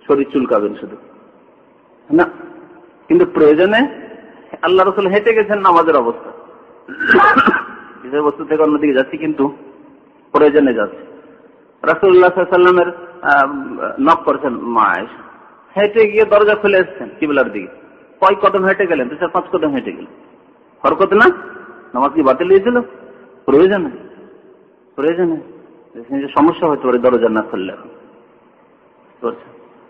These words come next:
প্রয়োজন বশত বাচ্চা, আশঙ্কা হচ্ছে বাচ্চা, বা, কোন রকম ক্ষতি হয়ে যেতে পারে তার,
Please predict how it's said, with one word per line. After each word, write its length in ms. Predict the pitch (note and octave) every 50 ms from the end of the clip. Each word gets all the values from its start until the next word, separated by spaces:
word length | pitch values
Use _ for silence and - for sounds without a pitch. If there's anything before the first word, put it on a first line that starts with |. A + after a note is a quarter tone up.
| _ _ _ B2 -
প্রয়োজন 400 | C#3 D3 E3 F#3 G3 G#3+ G#3+ G#3
বশত 340 | G3+ G3 - G3 E3 - F3 E3 D#3+ - - - -
বাচ্চা, 500 | A#3 E3 F3+ F3+ - - - F3+ D#3 D#3 - - - - - - - - - - _ _ _ _ _ _ _ _ _ _ _ _ _ _ _ _ _ _ _ _ _ _ -
আশঙ্কা 420 | - C3 - - G3 G3 F#3+ G3+
হচ্ছে 340 | G3 F#3+ F#3 - - C#3 A#2+ - - - - - -
বাচ্চা, 300 | A2 B2 - - D#3+ D#3 - -
বা, 480 | D3+ C3 B2 A2+ A2 G#2+ A#2 A#2+ A#2 A#2 A2+ A2 A2 A2 -
কোন 140 | C#3+ D3 D3
রকম 260 | D3+ D3+ D#3+ D#3+ D3
ক্ষতি 280 | - - C#3+ C#3 F3+
হয়ে 120 | F3+ F#3+ G3+
যেতে 160 | G3+ G3 G3+
পারে 160 | F3+ F3 D#3+
তার, 200 | - - B2 A2+